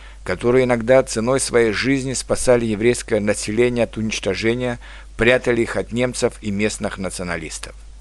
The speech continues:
Среди таких праведников мира, как называют их в Израиле, есть бизнесмены, дипломаты и чиновники.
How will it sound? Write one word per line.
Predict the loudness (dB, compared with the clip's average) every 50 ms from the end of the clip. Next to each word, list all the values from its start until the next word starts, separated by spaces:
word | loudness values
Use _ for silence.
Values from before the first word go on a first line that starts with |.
| -20 -20 -20 -20 -20 -18 -18 -12
Среди | -6 -2 0 0 0
таких | 2 2 2 2 2 2 0 0 0 -4 -10 -16 -18 -16 -8 -2
праведников | 2 4 4 4 4 2 -2 -4 -4 -4 -4 -4 -2 0
мира, | 0 0 0 0 0 0 -2 -4 -10 -16 -20 -20 -12 -4
как | -4 -2 -2
называют | -2 -2 -2 0 4 4 6 4 4 2
их | -2 -4 -2
в | -4 -4
Израиле, | -4 -2 2 4 4 4 4 2 -2 -6 -10 -14 -18 -20 -20 -20 -20 -18 -14 -10
есть | -4 0 2 2 2 0 -2 -8
бизнесмены, | -10 -6 -6 -4 -4 -4 -4 -4 -4 -4 -2 0 0 0 0 0 -2 -6 -6 -10 -12
дипломаты | -8 -8 -6 -2 0 0 2 2 4 2 2 0 0 -4 -6 -6 -8
и | -10 -8
чиновники. | -6 -4 -4 -4 -4 -6 -8 -8 -12 -16 -16 -16 -18 -18 -18